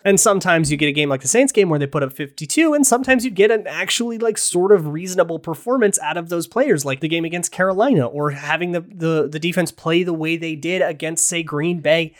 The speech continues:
in Lambeau. I think that showed a lot of growth, and I think Mike Zimmer, on the whole, got these guys to play better than they would if you took Mike Zimmer out and you put just an average defensive mind in. I think there was added value here. So here, I extend the Locked On Vikings pardon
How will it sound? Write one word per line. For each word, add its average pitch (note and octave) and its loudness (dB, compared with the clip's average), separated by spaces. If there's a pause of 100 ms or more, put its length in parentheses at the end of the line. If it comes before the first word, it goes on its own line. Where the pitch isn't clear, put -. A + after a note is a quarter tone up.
(160)
in D3+ 2
Lambeau. D#3+ 4
I A#2 -4
think D3+ -8
that D#3 -2
showed E3 -2
a F3 -4
lot E3 2
of D3+ -4
growth, D3+ -4
and C#3+ -6
I C3 -2
think D#3 -10
Mike D#3 -6
Zimmer, C#3+ -4
on F3 0
the D#3 -2
whole, F3 4 (320)
got F#3+ 2
these F3+ -6
guys D#3+ 0
to C#3+ -8
play D3+ -2
better G3 6
than D#3+ 0
they D3 -2
would F3 2
if D3+ -12
you C#3 -12
took G3 -4
Mike E3+ -4
Zimmer D3+ -2
out G3 0
and C#3 -10
you C3 -8
put G3 0
just D#3 -6
an C3+ -4
average D#3 -2
defensive C#3+ -6
mind C3 -2
in. D#3+ 0
I C#3 0
think C#3+ -8
there C#3 -6
was C3 -8
added E3+ 0
value B2 -6
here. B2+ -18
So C#3+ -6
here, C4 -2 (280)
I A3 4
extend G3 2
the E3 -2
Locked D#3 2
On D3+ 0
Vikings C#3 -4
pardon B2+ -2